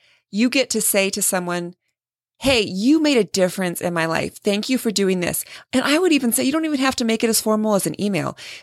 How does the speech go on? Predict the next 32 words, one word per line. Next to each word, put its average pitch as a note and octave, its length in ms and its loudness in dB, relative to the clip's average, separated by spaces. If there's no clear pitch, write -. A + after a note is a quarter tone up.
There D4+ 220 4
are C#4+ 60 2
times G#3+ 520 -2
that F#3 160 -2
I G#3 100 0
am F#3+ 140 -2
driving G3+ 440 0
in A#3 60 0
the A3+ 80 -4
car D#3+ 400 0
and G3 180 2
some A#3 320 2
little C#4+ 200 2
thought G3 300 0
will F3+ 80 0
come F3 220 -6
into F3 180 -6
my D#3 160 0
head D3+ 280 -2
of D3 220 -2
something C4 540 0
that G3+ 120 -4
somebody D#3 300 -4
said C4+ 760 2
at F3+ 140 0
a D#3 60 -2
meeting B3 400 0
that B3 100 0
I B3 100 2
was A#3+ 180 0
at, A3+ 320 0
some G3+ 500 0